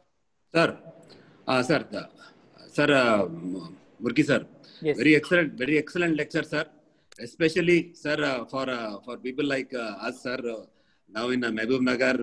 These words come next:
Speaker 1: we are doing lot of neonatal ventilation. And, uh,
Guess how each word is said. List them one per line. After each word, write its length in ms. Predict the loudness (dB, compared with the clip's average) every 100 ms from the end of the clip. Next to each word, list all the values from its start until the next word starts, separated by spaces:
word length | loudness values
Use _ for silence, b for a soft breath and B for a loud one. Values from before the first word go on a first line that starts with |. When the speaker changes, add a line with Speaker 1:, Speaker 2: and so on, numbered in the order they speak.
| 0
Speaker 1:
we 60 |
are 120 | 0 0
doing 220 | 0 0
lot 120 | 0 0
of 140 | -2
neonatal 360 | -2 -2 0 -2
ventilation. 600 | -2 0 -2 -2 -6 -6 -16 _ _ _ _ -6
And, 220 | -4 0
uh, 400 | 2 2 2 0